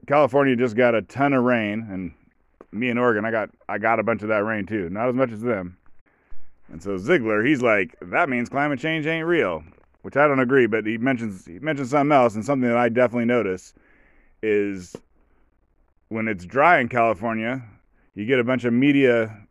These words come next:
people telling you it's dry 'cause of climate change. And then <laughs> when they got the, when it's raining a bunch, the media's like,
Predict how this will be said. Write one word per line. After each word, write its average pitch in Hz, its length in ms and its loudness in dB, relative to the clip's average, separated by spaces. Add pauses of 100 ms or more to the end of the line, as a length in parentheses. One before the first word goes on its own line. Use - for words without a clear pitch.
(120)
people 131 260 -2
telling 123 320 0
you 120 340 0
it's 101 200 -8
dry 135 320 2
'cause 131 140 -4
of 135 100 -4
climate 156 320 -4
change. 80 480 -12 (560)
And 110 160 -8
then 139 420 0
<laughs> - 0 -
when 123 200 -6
they 131 100 -2
got 135 220 0
the, 127 80 -8
when 139 240 -6
it's 113 160 -4
raining 147 360 -2
a 117 60 -2
bunch, 110 560 -4 (1040)
the 107 80 -8
media's 127 340 0
like, 127 420 0